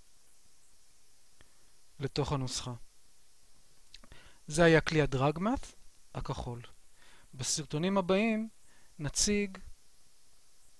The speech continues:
את הכלי הזה, וויריס פורמולה, כתיבת נוסחאות באורך וויריס, וויריס קאס,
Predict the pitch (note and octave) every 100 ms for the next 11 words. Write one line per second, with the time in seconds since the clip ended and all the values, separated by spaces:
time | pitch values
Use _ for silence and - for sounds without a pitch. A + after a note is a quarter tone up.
0 | - - - - - C3 - B2+ B2+ B2+
1 | D3+ G#3 G3 C3 B2 A#2+ - F#3+ G3+ G#3+
2 | G#3+ A3+ - - - - - - B2+ C3+
3 | - C3 - - C3 B2+ - - - -
4 | - - - - - - - - C3 B2
5 | B2+ B2+ C#3+ F#3+ A#3+ - - C3+ F3 F#3
6 | G3 - - - - - - - - -
7 | - - - - - - - - C3+ C#3+
8 | D3 - G3+ G3 F#3+ - - -